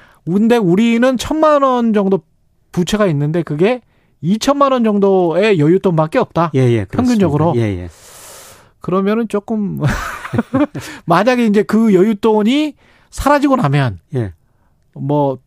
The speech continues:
Speaker 1: 또는 실업률이 높아진다거나
Speaker 2: 예.
Speaker 1: 경기 침체가 와서 내 사업이 잘 안 된다거나
Speaker 2: 예.
Speaker 1: 그러면 그 여윳돈을 써야 될 거 아니에요.
Speaker 2: 예, 그렇죠.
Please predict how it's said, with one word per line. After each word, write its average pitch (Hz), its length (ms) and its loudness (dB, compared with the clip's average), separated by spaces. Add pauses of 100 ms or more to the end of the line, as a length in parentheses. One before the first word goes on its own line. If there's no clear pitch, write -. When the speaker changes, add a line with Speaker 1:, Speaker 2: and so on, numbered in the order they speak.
Speaker 1:
또는 240 300 0
실업률이 320 640 0
높아진다거나 165 840 0
Speaker 2:
예. 113 280 -2 (160)
Speaker 1:
경기 214 340 2
침체가 240 880 0
와서 160 440 0
내 170 160 2
사업이 269 340 0
잘 170 160 -2
안 139 120 -4
된다거나 139 460 -2
Speaker 2:
예. 107 220 -2 (420)
Speaker 1:
그러면 262 320 0
그 208 120 0
여윳돈을 196 440 0
써야 262 200 0
될 220 100 -4
거 165 100 -2
아니에요. 113 380 -4
Speaker 2:
예, 123 200 0
그렇죠. 110 520 -6